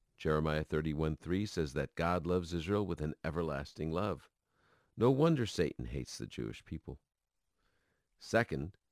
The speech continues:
Satan wants to obstruct the plan of God. The Hebrew Bible predicted the coming of the King Messiah from the line of Judah, so Satan attempted the genocide of the Jewish people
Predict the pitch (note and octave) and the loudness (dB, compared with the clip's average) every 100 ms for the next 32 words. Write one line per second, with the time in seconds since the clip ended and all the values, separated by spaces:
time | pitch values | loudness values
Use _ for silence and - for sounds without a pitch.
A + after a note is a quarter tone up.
0 | _ _ _ _ _ _ _ - - A2 | _ _ _ _ _ _ _ -20 2 4
1 | A2 A#2+ G2 F2+ F#2 - E2+ - - D#2 | 4 2 4 4 2 0 0 0 0 -2
2 | - - - A2 C#3+ C3+ - A1+ G1+ - | 0 -8 0 4 4 4 0 -6 -6 -10
3 | _ _ _ _ _ _ _ _ _ _ | _ _ _ _ _ _ _ _ _ _
4 | _ _ _ _ _ _ _ F#2+ F2+ C3+ | _ _ _ _ _ _ _ -4 2 4
5 | C#3+ A2+ F#2 E2+ E2+ - E2 G#2+ - G2+ | 4 6 6 6 0 -4 -4 -4 -2 -4
6 | E2 - G#2 G#2+ G2+ F2+ F#2+ - A#2+ A#2 | -4 0 2 4 2 0 -4 0 2 2
7 | G#2+ F2+ F#2 F#2 F2 E2 D#2 D#2 F2 F2 | 4 6 6 4 2 0 2 0 0 0
8 | D2 E2 D#2 A1 - - - - - E2 | -2 -2 -2 -4 -10 -20 -20 -12 -2 -2
9 | - - C3+ - F2+ E2 - G#2 G2+ F2 | -2 2 2 2 -2 -2 2 0 2 -4
10 | C2 - G2 C3 C#3+ G2+ F#2 E2 D#2 - | -6 0 2 4 4 4 4 2 -2 -4
11 | D#2+ D#2 - C2+ F2 G2+ | -2 -2 -4 -6 -4 -4